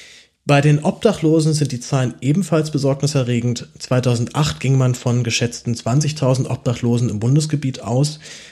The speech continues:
Zweitausendsechzehn waren es schon sechsundfünfzigtausend. Also auch hier eine Verdoppelung der Zahl. Über dieses Thema habe ich mit Maria Richter gesprochen vom Humanistischen Verband Deutschland. Sie leitet den Tagestreff für Wohnungslose und Bedürftige in der Weitlingstraße Nummer elf,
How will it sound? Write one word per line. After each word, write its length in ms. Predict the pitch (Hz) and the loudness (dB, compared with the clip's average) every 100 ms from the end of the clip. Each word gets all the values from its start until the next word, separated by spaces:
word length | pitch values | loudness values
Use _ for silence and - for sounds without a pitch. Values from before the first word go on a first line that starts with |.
| _ | _
Zweitausendsechzehn 840 | - 123 127 123 117 120 - 139 117 | 0 2 2 2 0 -2 2 2 2
waren 180 | 120 | 0
es 100 | - | 0
schon 220 | 139 123 117 | 0 0 0
sechsundfünfzigtausend. 1300 | 127 - 104 - 95 - - - 67 73 - - _ _ - | -2 -2 -6 -6 -12 -12 -14 -10 -8 -10 -12 -18 _ _ -6
Also 200 | 117 113 | -4 -4
auch 160 | 117 - | -6 -2
hier 340 | 156 165 151 | 2 2 2
eine 180 | 120 117 | 0 -2
Verdoppelung 680 | 120 113 127 123 92 95 107 - | -2 -2 -2 -2 -4 -4 -10 -12
der 80 | - | -10
Zahl. 400 | - 76 53 - _ _ _ _ _ _ | -8 -8 -10 -16 _ _ _ _ _ _
Über 180 | 131 147 | 0 2
dieses 260 | 147 131 - | 2 0 -2
Thema 340 | 117 123 143 | 0 2 4
habe 160 | 123 123 | 4 2
ich 120 | 117 | 0
mit 180 | 120 - | -2 0
Maria 300 | 113 120 110 | 0 0 0
Richter 280 | 104 - 143 | -2 -4 -4
gesprochen 420 | 143 - 127 151 | -2 -4 -2 -2
vom 240 | 151 113 | 0 0
Humanistischen 560 | 117 117 110 - 113 - | 2 2 2 -2 -6 -4
Verband 380 | 113 107 101 - | -4 -4 -4 -4
Deutschland. 500 | 101 - 143 147 151 - - - | -4 -2 -2 -2 -4 -12 -18 -14
Sie 140 | - 113 | -4 0
leitet 320 | 123 156 147 | 2 2 0
den 120 | 117 | 0
Tagestreff 640 | - 113 170 - - 139 | 0 0 0 -2 -2 0
für 220 | - 117 | 0 0
Wohnungslose 600 | 117 135 147 151 131 139 | 2 4 4 2 2 2
und 140 | - 113 | 0 -4
Bedürftige 680 | 101 113 151 156 180 190 185 | -2 0 0 0 -2 -2 2
in 120 | 117 | 2
der 140 | 110 | 2
Weitlingstraße 720 | 113 117 117 113 - 104 - 110 | 2 2 0 -2 -2 -4 -2 -4
Nummer 300 | 98 95 - | -2 -4 -2
elf, 340 | 120 180 | 0 0